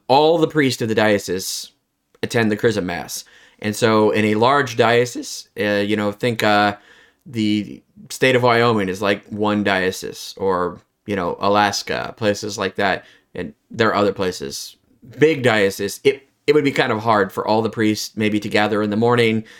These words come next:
and then get back to the parish and make the preparations for the evening mass. Eh,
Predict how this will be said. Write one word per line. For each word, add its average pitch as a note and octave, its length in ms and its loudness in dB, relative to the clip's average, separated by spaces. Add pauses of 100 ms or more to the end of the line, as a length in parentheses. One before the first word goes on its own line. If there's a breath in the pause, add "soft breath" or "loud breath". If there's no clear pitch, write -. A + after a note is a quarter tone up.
(240 loud breath)
and G2+ 160 -2
then G#2 120 0
get G2+ 140 0
back A2+ 220 0
to A2 60 -10
the G#2+ 100 -2
parish A2 340 2
and G#2+ 80 -2
make G#2 140 -2
the A2 60 -4
preparations G2+ 680 0
for G#2+ 100 -6
the G2 100 -4
evening G2 220 -2
mass. F#2+ 440 -4 (400)
Eh, G#2 200 -2